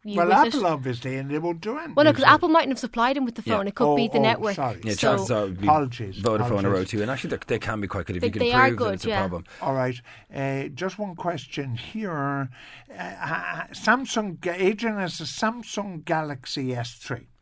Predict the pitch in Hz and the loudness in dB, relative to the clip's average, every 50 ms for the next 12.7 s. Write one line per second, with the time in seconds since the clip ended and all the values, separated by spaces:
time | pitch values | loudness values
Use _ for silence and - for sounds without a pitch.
0 | - 107 110 101 - - - - _ _ _ _ - 190 190 175 - - 165 156 | -6 -4 -2 -2 -4 -6 -10 -20 _ _ _ _ -2 -2 -2 -2 -2 0 0 0
1 | 143 147 127 117 - 143 131 127 117 113 - 117 107 104 101 101 151 175 175 - | 0 -2 -4 -6 -6 -6 -4 -4 -4 -4 -6 -8 -8 -6 0 2 4 4 4 2
2 | - - 107 - - - - 104 95 92 - - - 104 87 85 - - 90 - | -6 -6 -8 -8 -8 -10 -12 -12 -12 -12 -18 -14 -14 -14 -14 -14 -18 -20 -20 -20
3 | _ - - 214 202 254 277 - 175 175 180 165 156 170 180 180 180 - 180 165 | _ -14 -10 -8 -8 -8 -4 -4 -4 -2 0 0 0 0 -2 -4 -8 -8 -8 -10
4 | 160 - - 202 196 - _ - - - - - - - - 180 180 190 _ - | -10 -8 -6 -6 -6 -6 _ -16 -18 -16 -16 -18 -18 -12 -8 -8 -8 -8 _ -16
5 | - - - 190 170 175 185 180 - - - 269 277 - - - - - - - | -20 -20 -18 -10 -8 -8 -8 -8 -10 -12 -12 -12 -12 -14 -16 -16 -16 -16 -16 -18
6 | - - - 214 190 180 180 - 190 214 214 196 - 277 277 285 240 226 202 202 | -8 0 2 2 4 4 2 2 2 2 2 2 0 0 2 2 0 0 2 2
7 | 202 190 180 - 180 156 - 139 120 120 139 123 113 113 - - - - 123 120 | 2 0 0 0 -2 0 2 0 0 2 2 0 0 0 -4 -8 -8 -4 -2 -2
8 | 113 113 110 101 - 120 127 117 113 117 110 - - 120 107 107 104 104 95 - | 0 0 -2 -4 -2 0 0 0 -2 -4 -6 -6 -6 -4 -4 -4 -4 -6 -6 -8
9 | - - - 110 104 98 95 95 95 95 95 92 92 95 - - 113 113 92 110 | -12 -8 -6 -6 -4 -4 -4 -4 -6 -6 -6 -6 -8 -10 -12 -14 -16 -14 -10 -8
10 | 113 104 90 - 85 98 95 90 87 87 85 87 87 87 85 - - - - 117 | -8 -8 -8 -8 -8 -6 -4 -4 -4 -4 -4 -6 -6 -6 -8 -10 -12 -6 -4 -2
11 | 104 104 101 101 101 98 92 - - - - 107 104 98 92 95 95 92 90 - | -2 -2 -2 -4 -4 -6 -6 -8 -12 -6 -4 -4 -2 -2 -2 -2 -2 -2 -4 -6
12 | - 113 101 - - 90 - - 104 95 90 90 90 85 | -6 -8 -8 -8 -8 -12 -10 -8 -6 -6 -4 -6 -6 -8